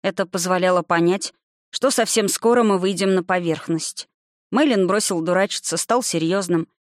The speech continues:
Я даже не знала, каким он нравился мне сильнее, смешливым, хулиганистым и потрунивающим, или воинственным, агрессивным и собранным.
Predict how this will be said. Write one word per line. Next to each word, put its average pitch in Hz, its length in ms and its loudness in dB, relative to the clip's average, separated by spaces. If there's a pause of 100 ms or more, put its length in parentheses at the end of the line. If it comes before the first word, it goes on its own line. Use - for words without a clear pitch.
(240)
Я 196 200 -4
даже 190 320 0
не 185 160 0
знала, 240 300 2
каким 214 340 0
он 185 100 2
нравился 190 460 0
мне 185 160 2
сильнее, 190 480 0
смешливым, 190 600 -2
хулиганистым 202 800 0
и 196 60 0
потрунивающим, 196 920 0 (360)
или 180 120 0
воинственным, 180 720 2
агрессивным 190 580 0
и - 140 -6
собранным. 170 720 0